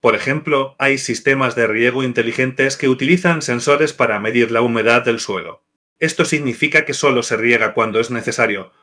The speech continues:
lo que ahorra agua y beneficia a los cultivos. Algunas ciudades han comenzado a usar plataformas digitales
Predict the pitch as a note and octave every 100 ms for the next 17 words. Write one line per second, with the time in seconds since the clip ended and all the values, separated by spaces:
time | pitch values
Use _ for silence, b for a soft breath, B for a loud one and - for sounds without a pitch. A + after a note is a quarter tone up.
0 | b A2+ A#2+ A#2+ C#3 D3+ B2 A2 C3 B2+
1 | A#2+ A#2+ A2 C3 B2 C#3 A#2+ A2 - A#2
2 | G#2+ F#2 F2+ - _ _ _ - A#2 B2+
3 | F3 E3 - B2 A#2+ B2 B2+ D#3 E3 D#3+
4 | A#2 A#2+ D3+ D3+ C#3 G#2 G2+ A#2 A2+ G#2+
5 | G2+ G#2+ B2 A#2 G#2+ A2+ G#2+ G2+ A2 G#2
6 | G#2 -